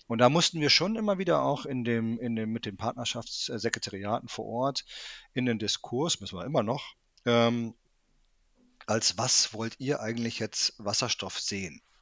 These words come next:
Ja, als eure Zukunft, als euer Element für eure Energiewende?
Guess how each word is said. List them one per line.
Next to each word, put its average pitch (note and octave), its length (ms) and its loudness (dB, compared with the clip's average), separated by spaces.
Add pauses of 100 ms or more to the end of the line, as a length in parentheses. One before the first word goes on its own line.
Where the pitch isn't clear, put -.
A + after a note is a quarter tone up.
(540)
Ja, B2 160 2
als B2 140 2
eure A#2+ 240 -2
Zukunft, E3+ 640 -2
als - 200 -4
euer B2+ 220 4
Element A2+ 520 0
für - 180 -4
eure B2 260 0
Energiewende? F3 800 -6